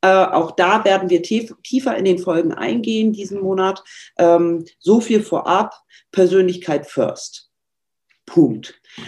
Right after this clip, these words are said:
Also wenn du als Führungskraft, äh, in meinen Augen nicht, äh, verstanden hast, mit wem du es da zu tun hast und, ähm, wenn du nicht in der Lage bist, mit, mit, mit Empathie und mit, ähm,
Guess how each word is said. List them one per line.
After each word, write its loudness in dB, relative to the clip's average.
Also 4
wenn 2
du 0
als 0
Führungskraft, -6
äh, 0
in 2
meinen 0
Augen 0
nicht, -4
äh, 4
verstanden -4
hast, -10
mit -4
wem 0
du -4
es -8
da -6
zu -12
tun -4
hast -8
und, 2
ähm, 0
wenn 4
du 0
nicht -2
in -4
der -2
Lage -4
bist, -4
mit, -8
mit, -4
mit -4
Empathie -2
und -2
mit, -6
ähm, -6